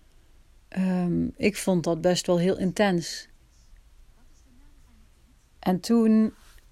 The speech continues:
ben ik wel echt gaan nadenken, oké, wie in mijn omgeving heeft er ooit gezegd: "Loes, als je hulp nodig hebt, dan kun je altijd bellen"?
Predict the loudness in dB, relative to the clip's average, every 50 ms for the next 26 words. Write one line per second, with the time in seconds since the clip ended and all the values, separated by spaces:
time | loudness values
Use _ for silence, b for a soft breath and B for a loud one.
0 | -20 -20 -10 -2 2 2 4 4 2 0 2 2 4 2 2 2 2 2 2 2
1 | 0 -8 -12 -14 -14 -18 -20 -20 -20 -20 -16 0 2 4 4 4 4 4 4 4
2 | 4 4 4 4 2 0 -2 -2 0 0 -2 -2 2 2 6 6 6 6 4 0
3 | -6 -14 _ -20 -20 -20 -20 -20 -20 -20 b b b b b b b b b -2
4 | 0 2 2 4 4 4 4 2 0 -6 -16 -20 -20 -20 -20 -20 -20 -20 -12 -2
5 | 2 4 6 6 4 4 4 2 2 4 6 4 4 4 2 0 -2 -2 -2 -2
6 | 0 0 0 0 0 -4 -4 2 4 4 6 6 4 2 2 2 4 4 4 4
7 | 2 -2 -8 -16 -20 -20 _ _ _ _ _ -20 -20 -20 -6 -2 2 2 2 2
8 | 0 -6 -10 -14 _ _ _ _ -20 -20 _ -20 -8 -4 -2 0 0 0 0 0
9 | 4 4 4 4 4 4 6 6 6 4 4 2 0 0 0 -2 -8 -14 -16 -16
10 | _ _ _ -20 -20 -20 -20 -20 -20 -20 -20 -6 -6 -6 2 6 6 6 6 4
11 | 2 2 2 4 2 2 2 4 2 2 2 0 -4 -10